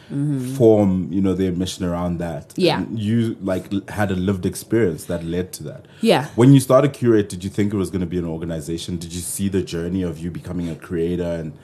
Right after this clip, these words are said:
Speaker 2: like, raising awareness around this very, very critical part of, like, a woman's life?
Speaker 1: <sighs> I, you know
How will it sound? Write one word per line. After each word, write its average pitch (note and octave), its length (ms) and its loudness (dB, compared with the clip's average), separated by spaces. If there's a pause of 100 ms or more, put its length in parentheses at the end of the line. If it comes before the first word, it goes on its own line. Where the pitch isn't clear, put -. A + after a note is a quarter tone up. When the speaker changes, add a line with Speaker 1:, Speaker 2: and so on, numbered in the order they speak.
(240)
Speaker 2:
like, F2 240 -6 (340)
raising A2 400 4
awareness F#2 500 0
around F2+ 240 -2
this F2 140 -4
very, A2+ 480 6
very F#2 240 0
critical F#2+ 380 -4
part E2+ 260 -8
of, D2+ 140 -10
like, D2+ 260 -10 (420)
a F2+ 60 -4
woman's F2+ 340 0
life? - 380 -10 (1500)
Speaker 1:
<sighs> - 0 - (1000)
I, - 200 -10
you A#3 140 2
know B3+ 240 0